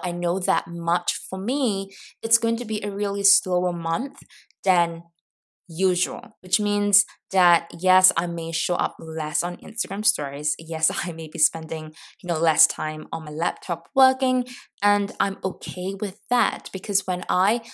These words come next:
scroll on Instagram, I see people doing live streaming, you know, talking about their programs, their services, and just engaging with their followers and, you know, popping out all of these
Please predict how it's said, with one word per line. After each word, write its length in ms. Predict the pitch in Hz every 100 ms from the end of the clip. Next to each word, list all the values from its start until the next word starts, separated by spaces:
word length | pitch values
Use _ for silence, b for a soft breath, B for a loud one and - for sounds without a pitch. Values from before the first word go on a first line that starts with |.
| -
scroll 480 | - - - 190
on 180 | 190 226
Instagram, 600 | 202 - - 165 - 277 311 - _ _ B B 170
I 80 |
see 260 | 160 - 180
people 320 | - 156 160
doing 420 | 156 160 147 147 160
live 240 | 175 202
streaming, 720 | - - 160 - - 285 339 - _ _ _ _
you 80 | 180
know, 160 | 170 160
talking 440 | - - 180 190
about 520 | 180 175 160 160 156 - b b _ _ _
their 180 | 180 160
programs, 840 | - - 220 208 196 180 180 175
their 140 | - 170
services, 960 | - 214 196 190 - 185 175 175 170 -
and 160 | 165
just 240 | 165 165 -
engaging 720 | 156 - 196 196 185 196 180
with 160 | 180 175 _ _ -
their 120 | 160
followers 920 | - - 240 220 208 202 190 185 - -
and, 320 | 180 170 170 B B B
you 80 | 196
know, 60 | 196
popping 460 | - - 208 208 -
out 420 | 180 175 160 - B B _
all 120 | 196
of 100 | 190
these 220 | 175 175